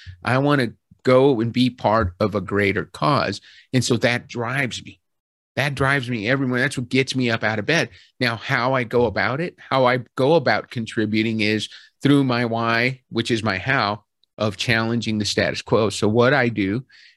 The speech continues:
how I do it is by challenging things, doing things differently, doing things out of the box, and bringing different ideas. So if Doug hires me to come help him, to help with the leadership powered by common sense,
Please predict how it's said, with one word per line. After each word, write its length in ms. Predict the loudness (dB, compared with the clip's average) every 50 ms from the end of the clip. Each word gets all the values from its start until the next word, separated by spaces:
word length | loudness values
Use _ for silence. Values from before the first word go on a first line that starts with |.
| _ _ -2
how 200 | -2 0 2 2
I 160 | 2 2 0
do 260 | 0 0 0 0 0
it 80 | 0 0
is 140 | 0 -2 0
by 160 | 0 -2 -2
challenging 640 | -2 -4 -4 -2 -2 -2 -2 -2 -2 -4 -4 -4 -4
things, 380 | -4 -6 -6 -4 -4 -6 -6 -8 -10 -14 -14 -10 -6
doing 360 | 0 4 4 6 6 4 2 2
things 320 | 0 0 0 0 -2 -4
differently, 500 | -2 -2 -2 -2 -2 -2 -2 0 0 -2
doing 340 | -2 0 2 2 2 2 2
things 240 | 0 -2 -2 0 0
out 140 | 0 0
of 60 | 0 0
the 60 | -2
box, 340 | 0 0 0 0 -2 -4 -6
and 120 | -6 -2
bringing 440 | 0 2 2 2 2 0 0 0 0
different 340 | 0 0 0 0 -2 -2 -2
ideas. 640 | -2 -4 -4 -4 -4 -2 0 0 -2 -2 -4 -10 -14 -18 -20 -20 -18 -8 -2
So 320 | 2 4 4 2 2 -4 -20 _ _ _ _ _ _ _ -4
if 180 | -2 -2 -2 0
Doug 240 | 2 2 4 4 2
hires 460 | 2 0 2 2 2 2 0 0 -2
me 160 | 0 0 0
to 60 | 0
come 200 | -2 -2 -2 -2
help 300 | -2 -2 -2 -4 -4 -2
him, 320 | -2 0 0 0 0 -4 -8 _ -20 -20 -20 -20 _ _ _ 0
to 160 | 2 2 2
help 340 | 2 2 0 0 0 -2 -4
with 80 | 0 2
the 180 | 2 2 2
leadership 480 | 2 2 2 2 2 2 0 0 -2 -2
powered 420 | 0 0 0 2 2 2 0 0
by 140 | 0 -2 -2
common 400 | -2 -4 -4 -4 -4 -4 -6 -8
sense, 500 | -8 -6 -4 -2 0 0 0 -2 -4 -8